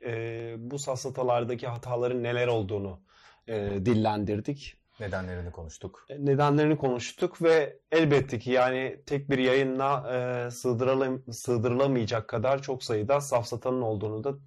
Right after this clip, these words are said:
Speaker 1: buradan tekrar söylemiş olalım. E, bunun dışında senin söyleyeceğin başka bir şey var mı?
Speaker 2: Hayır, yok. Belki indirim kodumuzu tekrar söyleyebiliriz
Speaker 1: Ha, süper.
Speaker 2: kapatırken.
Speaker 1: İndirim kodu, e, duyurduk. Fil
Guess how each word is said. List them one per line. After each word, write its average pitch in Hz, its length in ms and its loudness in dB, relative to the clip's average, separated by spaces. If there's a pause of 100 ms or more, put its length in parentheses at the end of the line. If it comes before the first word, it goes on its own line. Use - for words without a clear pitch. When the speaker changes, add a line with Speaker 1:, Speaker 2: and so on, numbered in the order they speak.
(160)
Speaker 1:
buradan 117 540 0
tekrar 123 360 -2
söylemiş 120 540 -4
olalım. 113 420 -2 (680)
E, 123 100 -2 (1900)
bunun 147 240 4
dışında 139 360 2
senin 143 180 0
söyleyeceğin 131 400 0
başka 135 220 -4
bir 135 80 -4
şey 127 160 -2
var 120 120 -2
mı? 156 200 -8
Speaker 2:
Hayır, 123 260 -2
yok. 95 280 -8
Belki 143 280 0
indirim 139 300 -2
kodumuzu 113 380 -4
tekrar 95 300 -4
söyleyebiliriz 95 500 -2
Speaker 1:
Ha, 120 60 -6
süper. 139 260 -10
Speaker 2:
kapatırken. 123 640 -2 (200)
Speaker 1:
İndirim 135 360 2
kodu, 139 500 4 (120)
e, 123 40 2 (480)
duyurduk. 120 680 2 (600)
Fil 143 360 0